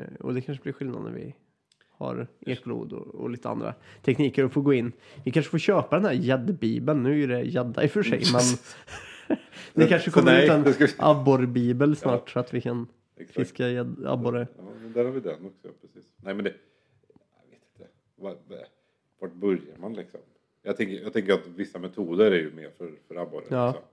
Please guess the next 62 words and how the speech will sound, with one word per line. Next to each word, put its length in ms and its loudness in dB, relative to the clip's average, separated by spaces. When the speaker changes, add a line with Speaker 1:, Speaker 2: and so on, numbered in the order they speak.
Speaker 2:
Så. 100 -16
Speaker 1:
såklart. 400 -8
Speaker 2:
Så 60 -14
att 80 -14
det 80 -6
är 40 -4
väl 100 -8
det 160 -2
i 40 -2
sådana 200 -10
fall. 160 -10
Speaker 1:
Och 80 -2
Speaker 2:
Men 40 -4
Speaker 1:
betorna. 440 -2
Speaker 2:
ja, 200 -2
precis. 400 -16
Men 100 -12
det 80 -8
som 120 -6
Speaker 1:
Mm. 80 0
Speaker 2:
du 60 -4
sa 140 4
förut, 280 -6
att 120 -18
vi 140 -6
fiskar 340 -12
ju 40 -12
på 120 -20
samma 240 -16
sätt. 220 -8
Vi 80 -14
vill 180 -8
ju 60 -14
kasta 360 -6
efter 280 0
abborre, 280 0
vi 80 -8
vill 140 -12
kasta 220 -14
efter 180 -14
gädda. 220 -8
Och 80 -18
då, 220 -12
då 80 -20
blir 120 -12
det 60 -20
ju 60 -4
Speaker 1:
Mm. 80 -4
Speaker 2:
på 60 0
samma 220 -4
sätt. 280 -20
Om 120 -10
vi 60 -4
Speaker 1:
Mm. 100 -6
Speaker 2:
skulle 260 -14
tänka 380 -18
på, 220 -18
på 60 -10
ett 60 -4
helt 160 0
annat 160 -2
sätt. 160 -14